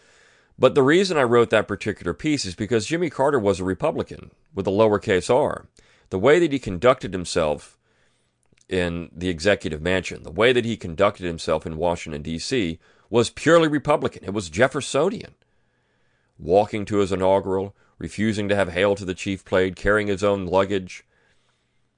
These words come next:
The way that, uh, he simply just went home when the,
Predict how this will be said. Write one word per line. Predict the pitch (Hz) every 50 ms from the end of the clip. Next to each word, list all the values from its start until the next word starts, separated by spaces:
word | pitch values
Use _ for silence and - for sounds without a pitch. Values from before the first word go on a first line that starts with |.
| _ _ _ _ _ _ -
The | 90 87
way | 92 113 113 117
that, | 101 101 - _ _ _ _ _ _ _ _ _ _ _ _ _ _ _ -
uh, | - 78
he | 85 95
simply | 92 - 127 110 - 110 110 95
just | 107 107 - -
went | - 95 113 117 -
home | - 98 101 107 113 117 120 117
when | 104 95 92 87
the, | 85 87 82 82 80